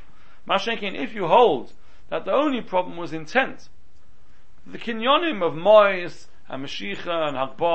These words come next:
are used the whole time on real items. But now I come up with a kinyan on something which is, doesn't exist in the world, uh, uh, we're not serious.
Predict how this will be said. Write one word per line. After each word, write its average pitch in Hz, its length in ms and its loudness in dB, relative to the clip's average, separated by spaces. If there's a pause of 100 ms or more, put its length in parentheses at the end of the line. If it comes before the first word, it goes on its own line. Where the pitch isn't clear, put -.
(340)
are 127 280 -2
used 151 340 -8
the 131 80 -4
whole 139 160 -4
time 123 400 -2 (340)
on 127 240 -4
real 165 380 -2
items. - 560 -6 (720)
But 156 160 -6
now 233 360 8
I 185 140 6
come 214 160 -2
up 220 80 -4
with 175 140 -6
a 156 60 -4
kinyan 202 380 -6
on 151 120 -4
something 180 320 -6
which 160 160 -8
is, 147 80 -10
doesn't 190 240 -6
exist 143 320 -12
in - 40 -10
the 156 80 -6
world, 185 400 -4 (160)
uh, - 800 -12
uh, - 240 -10 (220)
we're 165 100 -6
not 151 200 -2
serious. 90 420 -10